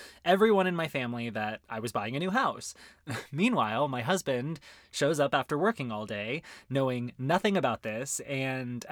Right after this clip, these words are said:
<laughs> I mean, he's such an angel for putting up with me, but I basically was like,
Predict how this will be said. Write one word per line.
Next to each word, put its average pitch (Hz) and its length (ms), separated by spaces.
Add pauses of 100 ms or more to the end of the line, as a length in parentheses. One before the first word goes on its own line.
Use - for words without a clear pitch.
(120)
<laughs> - 180
I 135 60
mean, 120 200
he's 135 420
such - 260
an 113 80
angel 101 320
for 101 140
putting 104 260
up 92 100
with 110 160
me, 110 220 (300)
but 127 100
I 123 80
basically 127 480
was 113 200
like, 110 280